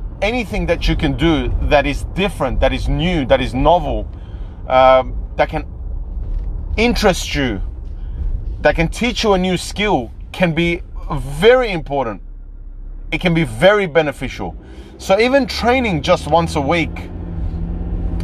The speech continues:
that can do wonders for your understanding of technique execution. It can, uh, it can even help you improve in strength, or at the very least, it can help you maintain strength, depending on,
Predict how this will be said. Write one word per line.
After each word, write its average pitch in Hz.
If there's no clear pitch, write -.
that 190
can 185
do 202
wonders 220
for 180
your 175
understanding 180
of 156
technique 185
execution. 139
It 175
can, 175
uh, 160
it 190
can 208
even 247
help 190
you 214
improve 190
in 185
strength, 214
or 170
at 160
the 147
very 220
least, 135
it -
can -
help 180
you 180
maintain 190
strength, 117
depending 156
on, 131